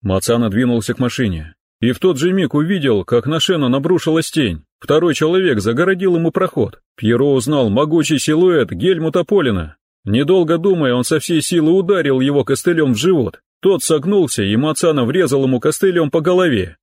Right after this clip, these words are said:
Раз, другой, третий. Полин, упав, попытался закрыться руками. Пьеро ударил здоровой ногой куда-то в торс. Сам едва не упал, услышал свистящий звук и легнул ещё раз.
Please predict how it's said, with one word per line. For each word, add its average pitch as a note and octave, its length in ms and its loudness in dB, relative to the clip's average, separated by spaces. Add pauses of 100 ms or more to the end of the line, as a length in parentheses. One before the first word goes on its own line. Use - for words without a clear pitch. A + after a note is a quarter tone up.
Раз, C#3 400 0
другой, F3 440 2
третий. A#2+ 560 -4 (220)
Полин, D3+ 380 2
упав, C#3+ 400 0
попытался B2+ 540 0
закрыться E3 460 0
руками. D3 560 0 (280)
Пьеро C3+ 320 2
ударил E3+ 500 2
здоровой C#3 480 0
ногой E3 340 0
куда-то D#3+ 380 0
в - 60 -12
торс. C3 420 -2 (160)
Сам D#3+ 340 -2
едва C#3+ 320 0
не C3 100 0
упал, D3 500 0
услышал D#3 560 0
свистящий E3 640 -2
звук E3+ 440 -2
и A2+ 120 0
легнул G3+ 400 2
ещё G3+ 340 0
раз. F#2+ 320 -6